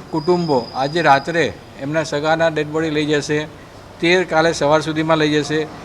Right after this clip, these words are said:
એકવીસ લોકો એમના કુટુંબના પરા-, જોડે પરામર્શ કરી,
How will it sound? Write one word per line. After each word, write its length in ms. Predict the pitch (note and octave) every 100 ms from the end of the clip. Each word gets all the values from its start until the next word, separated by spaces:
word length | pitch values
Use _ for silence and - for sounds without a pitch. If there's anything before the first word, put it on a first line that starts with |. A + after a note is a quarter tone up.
| - - D#3
એકવીસ 460 | D#3 - G3 F3
લોકો 380 | F3 E3+ F3+ F3
એમના 200 | E3 E3+
કુટુંબના 500 | E3+ D#3 F3 E3 E3+
પરા-, 240 | E3 D#3+
જોડે 240 | D#3 E3 E3+
પરામર્શ 500 | D3+ D3+ D#3+ E3 -
કરી, 320 | E3 D#3